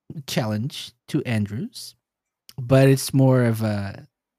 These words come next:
a general, generic Sega challenge with music and questions. So just like Andrew,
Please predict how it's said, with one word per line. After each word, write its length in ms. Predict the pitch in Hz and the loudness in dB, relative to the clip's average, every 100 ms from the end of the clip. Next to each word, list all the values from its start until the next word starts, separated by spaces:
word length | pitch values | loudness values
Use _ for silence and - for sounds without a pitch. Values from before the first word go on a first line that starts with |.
| _ _ _ - | _ _ _ -10
a 100 | 123 | -8
general, 560 | 120 220 208 135 113 | -4 0 4 4 2
generic 580 | 110 165 185 185 131 117 | -2 0 2 2 2 0
Sega 760 | - - 170 147 131 117 110 - _ _ | -6 -4 -2 0 2 0 -2 -6 _ _
challenge 580 | - 120 110 117 131 - _ _ - | -4 -2 0 -2 -4 -10 _ _ -4
with 200 | 370 330 | 2 6
music 460 | 139 127 156 - _ _ _ _ _ - | 6 4 -2 -8 _ _ _ _ _ -4
and 400 | 120 120 120 - _ _ _ _ | 0 2 2 -2 _ _ _ _
questions. 720 | - 165 - 92 - - - _ _ _ _ _ _ _ | -10 -8 -6 -8 -8 -12 -12 _ _ _ _ _ _ _
So 640 | - - 107 98 101 98 - _ _ - | -16 -6 -4 -2 -2 -6 -10 _ _ -6
just 280 | - 247 - | -2 -2 0
like 220 | 226 - | -4 -2
Andrew, 500 | 196 196 139 107 160 | -2 0 0 -4 -8